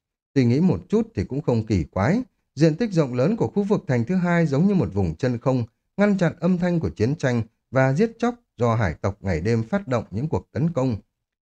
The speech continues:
Rất nhiều cư dân của khu vực thành thứ ba đã được giải thoát khỏi nỗi sợ hãi ban đầu, cố tình hoặc vô tình làm giảm bớt đi khói bụi chiến tranh. Ca kỹ không hay, hận nước mất, bên sông còn hát Hậu Đình Hoa.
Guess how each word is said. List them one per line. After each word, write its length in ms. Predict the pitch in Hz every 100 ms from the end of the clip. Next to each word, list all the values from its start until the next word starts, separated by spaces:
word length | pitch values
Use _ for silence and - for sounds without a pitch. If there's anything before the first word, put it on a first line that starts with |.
| -
Rất 140 | 226
nhiều 200 | 175 139
cư 220 | 127 196
dân 220 | 180 196 190
của 140 | 92
khu 140 | 135
vực 200 | 123 120 -
thành 180 | 98 80
thứ 100 | 120
ba 220 | 127 117
đã 100 | 117
được 200 | 156 113
giải 240 | 101 117 165
thoát 220 | 196 220
khỏi 140 | - 104
nỗi 160 | 139
sợ 200 | 196 156
hãi 160 | 123 185
ban 240 | 196 190
đầu, 280 | 127 104 82 - _ _
cố 160 | 175 226
tình 220 | 180 139
hoặc 140 | 135 -
vô 160 | 190 190
tình 300 | 139 104 101
làm 200 | 101 95
giảm 240 | 90 71
bớt 240 | 147 190
đi 160 | 127 113 -
khói 140 | 135
bụi 200 | 190 120 -
chiến 220 | 110 165
tranh. 240 | 131 127 101 _ _ _ _ _ _ -
Ca 180 | 127 113
kỹ 280 | - 139 190
không 180 | 143 120
hay, 320 | 117 113 107 -
hận 200 | 123 113
nước 220 | 120 165 175
mất, 140 | 208 - _ _
bên 220 | 190 202
sông 280 | 190 190 190
còn 160 | 180 82
hát 180 | 120 185 - 117
Hậu 180 | 120 82
Đình 220 | 104 76
Hoa. 320 | 113 127 117